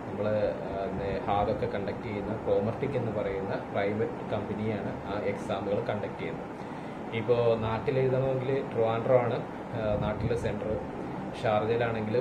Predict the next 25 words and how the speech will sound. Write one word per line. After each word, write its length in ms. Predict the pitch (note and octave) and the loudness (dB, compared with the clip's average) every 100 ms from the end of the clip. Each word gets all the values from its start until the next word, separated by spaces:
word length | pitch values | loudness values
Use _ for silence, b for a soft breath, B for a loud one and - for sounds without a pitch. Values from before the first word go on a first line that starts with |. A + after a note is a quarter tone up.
| - - | 2 2
<clears throat> 360 | D#3+ D3+ - | 4 4 2
സെൻറ്റർ 240 | A#2 G#2+ A#2 | 0 0 4
അവിടെ 160 | G#2 G2+ A2+ | 6 6 4
തന്നെ 140 | A2 G#2+ | 0 2
ഉണ്ട്, 140 | A2 A2+ | 2 2
അബുദാബിയിലുണ്ട്. 720 | G#2 G2+ G2+ G2+ G#2+ G#2+ - - - - | 0 0 0 2 2 2 2 0 -2 -4
ഞാൻ 100 | A#2 A#2+ | 0 2
പറഞ്ഞില്ലേ, 360 | A#2 A2+ F#2+ - - - | 2 0 -2 -6 -8 -2
ലോകത്തിൻ്റെ 380 | G#2+ A2+ C#3 C3 B2 | 0 2 2 2 2
എല്ലാ 140 | C3+ - | 2 2
ഭാഗത്തും 400 | A2 G#2 - G#2+ - G2+ | 2 0 0 -6 -4 -4
അതിൻ്റെ 300 | G#2 G#2+ - - - | -2 0 -2 -2 -2
സെൻറ്ററുകളുണ്ട്. 640 | G2+ G#2 G2+ G2+ G#2 F#2+ - - - B B B B - C3 | -2 2 4 4 2 -2 -8 -8 -8 B B B B -4 0
ഇനി 100 | D#3+ E3 | 6 8
നമ്മൾ 160 | D#3+ E3 D3 | 10 8 8
എക്സാമിനെ 580 | B2 - C#3 C#3 D3 D3 D3 | 4 2 0 2 2 2 2
കുറിച്ചിട്ട്, 500 | D3 C#3+ D3 C#3 D3 B2+ A#2+ | 0 0 -4 4 6 6 2
എക്സാമിനെ 720 | A#2 - C3+ B2+ B2+ C3+ C3+ C#3 C3 B2+ B2+ | -2 2 6 6 6 2 2 0 0 2 2
എ-, 100 | B2+ B2 | 2 2
എ-, 80 | A#2 | 0
എങ്ങനെ 320 | A2 B2 C#3 C3+ A#2+ | 0 0 2 0 0
നമുക്ക് 220 | A2+ A2 A2+ | -2 0 2
ആ 20 | G#2 | 2
എക്സാം 400 | - - A2 G#2+ A2+ A2+ - - G2 G#2 | 0 0 0 0 0 -2 -6 -4 -2 -2
എഴുതാൻ 340 | G2+ A2+ | 0 0